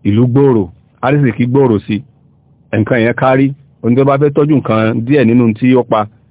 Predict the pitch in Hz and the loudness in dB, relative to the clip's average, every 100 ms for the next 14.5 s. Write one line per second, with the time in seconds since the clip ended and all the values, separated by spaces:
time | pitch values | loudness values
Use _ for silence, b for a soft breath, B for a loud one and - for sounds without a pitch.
0 | _ - 113 113 117 123 110 73 _ _ | _ -6 -4 0 2 2 0 -4 _ _
1 | _ _ _ _ _ _ _ _ b b | _ _ _ _ _ _ _ _ b b
2 | b _ 190 220 190 202 180 175 160 185 | b _ -2 0 2 2 2 0 0 2
3 | 175 139 135 107 113 95 78 _ _ b | 2 2 0 0 -2 -4 -6 _ _ b
4 | b b b b - 180 196 170 190 180 | b b b b -2 -2 0 0 2 2
5 | 180 185 190 190 185 202 _ _ _ _ | 0 0 0 2 0 -4 _ _ _ _
6 | _ _ - 190 185 196 190 185 208 190 | _ _ -2 2 2 2 2 4 2 2
7 | 180 139 143 160 185 165 139 123 139 123 | 2 2 2 2 2 2 2 0 0 0
8 | 123 170 160 131 151 135 123 110 107 98 | 2 2 2 2 2 0 0 0 0 0
9 | 139 131 110 104 110 123 123 123 - _ | 0 0 0 -2 -2 -2 -4 -6 -14 _
10 | _ _ 107 101 98 85 - 110 82 - | _ _ -4 0 0 -2 -2 -4 -4 -12
11 | - 117 117 127 139 147 107 - b b | -6 -2 0 0 0 0 0 -6 b b
12 | b b - 113 113 107 101 80 - b | b b -6 -4 -2 0 -2 -4 -12 b
13 | b _ 208 - 139 147 151 147 147 165 | b _ -2 -2 -2 0 2 2 2 0
14 | 135 131 135 110 101 | 0 0 0 0 0